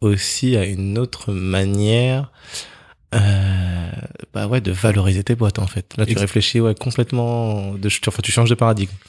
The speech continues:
Speaker 2: On change de paradigme, on regarde du résultat et du résultat, on construit ce qui va se passer. Quel est, quel est l'objectif qu'on va avoir ? Et par
Speaker 1: Mhm.
Speaker 2: rapport à cet objectif-là,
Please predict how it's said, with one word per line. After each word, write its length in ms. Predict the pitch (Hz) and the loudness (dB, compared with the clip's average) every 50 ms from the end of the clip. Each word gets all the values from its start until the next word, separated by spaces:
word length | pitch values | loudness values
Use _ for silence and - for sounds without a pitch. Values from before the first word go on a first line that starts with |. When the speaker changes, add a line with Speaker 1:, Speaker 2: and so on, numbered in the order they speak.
| - - | -6 -4
Speaker 2:
On 60 | 117 | -2
change 200 | - - 151 143 | 2 2 2 2
de 60 | 135 131 | 2 2
paradigme, 440 | - 135 131 135 135 135 151 - - | 0 2 2 2 2 0 -2 -6 -6
on 80 | 113 113 | -6 -4
regarde 220 | 120 120 131 131 123 | 0 0 0 2 2
du 80 | 120 | 2
résultat 440 | 127 127 127 113 117 117 - - 151 | 2 2 2 2 0 -2 0 2 2
et 60 | 147 131 | 2 2
du 140 | 113 127 | 0 0
résultat, 500 | 123 127 120 110 117 110 - 131 139 139 - _ _ _ _ _ _ _ | 0 2 2 0 -2 -2 -2 -4 -4 -4 -8 _ _ _ _ _ _ _
on 120 | - 113 104 | -2 -2 -2
construit 420 | - - 127 127 - - - 127 | -2 -4 -4 -4 -4 -2 -2 -2
ce 80 | - - | -2 -2
qui 100 | - 110 | -4 -6
va 100 | 107 107 | -6 -4
se 60 | - | -4
passer. 340 | - 107 104 - 113 113 - _ _ _ _ _ _ _ _ _ _ _ _ _ | -4 -6 -6 -6 -8 -10 -14 _ _ _ _ _ _ _ _ _ _ _ _ _
Quel 200 | - 156 147 147 151 | 2 2 4 4 4
est, 240 | 156 - - - - | 2 0 -2 -8 -2
quel 140 | - 147 143 | 0 2 4
est 120 | 139 131 | 4 4
l'objectif 460 | 127 131 127 - 131 - - - 147 | 4 2 2 0 -2 -4 -6 -8 -10
qu'on 160 | - - 123 113 | -8 -4 -2 0
va 120 | 117 113 | 0 0
avoir ? 280 | 107 101 95 92 - _ _ _ _ _ | 0 0 -4 -8 -10 _ _ _ _ _
Et 100 | 107 98 | -6 -4
par 140 | - - 113 | -2 -2 -2
Speaker 1:
Mhm. 60 | 113 | -2
Speaker 2:
rapport 160 | 107 - 123 123 | 0 0 0 0
à 40 | |
cet 120 | 120 - 123 | 0 0 -2
objectif-là, 600 | 113 110 113 - - 107 - - 123 160 185 | -2 -2 -2 -2 -4 -6 -4 -2 -2 -4 -4